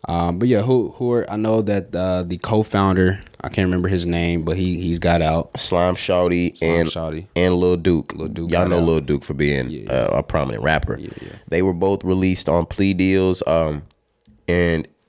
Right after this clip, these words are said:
Speaker 2: in those plea deals, they got suspended sentences. They commuted the time served. Um,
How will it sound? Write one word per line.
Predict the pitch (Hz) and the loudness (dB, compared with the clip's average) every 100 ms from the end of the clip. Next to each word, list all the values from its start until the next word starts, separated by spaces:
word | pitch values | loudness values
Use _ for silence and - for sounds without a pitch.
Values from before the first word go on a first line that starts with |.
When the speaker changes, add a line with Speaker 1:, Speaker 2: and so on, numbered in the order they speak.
| - | -2
Speaker 2:
in | 95 95 | 0 2
those | 87 | 0
plea | - 95 92 | -2 -4 -2
deals, | 87 87 80 | 2 2 2
they | 82 | 2
got | 82 | 2
suspended | - - - - 90 90 87 | 0 -4 -4 0 2 2 0
sentences. | - 90 87 - 87 80 | 2 2 2 2 0 2
They | 80 | 0
commuted | - 82 85 82 | 0 -2 -2 -4
the | 71 | -6
time | - 80 85 | -2 0 2
served. | 82 - 82 82 85 - - - - - _ | 0 2 2 2 0 -4 -20 -20 -20 -20 _
Um, | - 73 69 67 | 0 2 0 -4